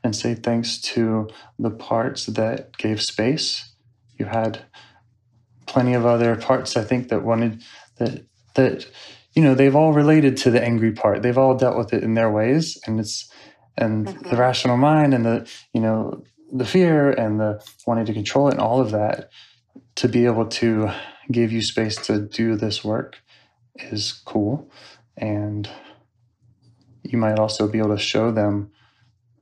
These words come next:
Speaker 1: that you have this power, you have this ability to,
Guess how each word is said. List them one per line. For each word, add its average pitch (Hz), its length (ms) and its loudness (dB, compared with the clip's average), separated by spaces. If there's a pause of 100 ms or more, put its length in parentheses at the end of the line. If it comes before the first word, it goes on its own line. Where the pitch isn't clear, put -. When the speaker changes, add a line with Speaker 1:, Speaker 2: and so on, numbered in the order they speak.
(540)
Speaker 1:
that 107 300 -2
you 127 200 0
have 117 360 0
this - 560 -4
power, 104 640 -2
you 123 140 -2
have 113 180 0
this 110 180 -2
ability 110 520 2
to, 104 360 -4